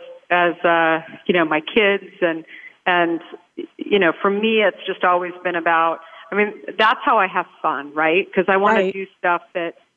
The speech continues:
Speaker 1: that is gonna, you know, make a difference and, and be helpful. So that's, that's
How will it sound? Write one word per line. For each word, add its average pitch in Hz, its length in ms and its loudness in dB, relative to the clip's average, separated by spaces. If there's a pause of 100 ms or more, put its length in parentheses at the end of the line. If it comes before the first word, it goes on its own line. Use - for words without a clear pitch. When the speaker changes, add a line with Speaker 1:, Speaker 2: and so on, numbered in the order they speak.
(160)
Speaker 1:
that 208 100 0
is 190 180 -2
gonna, 185 340 -4 (140)
you 190 80 -6
know, 165 380 0
make 180 240 -2
a 196 40 -2
difference 196 600 -2
and, 170 340 -6
and 170 240 -2
be 180 120 -4
helpful. 196 720 0
So 175 420 4 (500)
that's, 202 200 2 (640)
that's 190 200 2